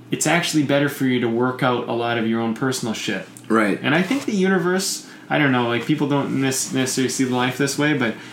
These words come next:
Speaker 1: I think the universe kind of is going like, "Look, we gotta work this shit out before you get your dreams here. So I'm gonna keep pushing you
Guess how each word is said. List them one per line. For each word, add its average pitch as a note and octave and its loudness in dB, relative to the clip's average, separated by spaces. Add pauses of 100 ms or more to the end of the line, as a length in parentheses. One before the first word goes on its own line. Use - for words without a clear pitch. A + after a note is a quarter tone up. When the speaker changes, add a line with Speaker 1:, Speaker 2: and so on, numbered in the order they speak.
(100)
Speaker 1:
I C#3 2
think G#3 0
the G#3+ 0
universe E3 2
kind D3 0
of - -2 (680)
is B2+ 2
going C3+ 2
like, A#2 2
"Look, D#3+ 2
we C#3+ 4
gotta E3+ 4
work D3+ 2
this D3+ 2
shit C#3 2
out C#3+ 2
before C#3+ 0
you C3 2
get C3+ 2
your B2 2
dreams B2 0
here. F#2+ -4 (220)
So A#2 0
I'm C3 2
gonna D#3 2
keep D3+ 0
pushing F3 2
you B2 0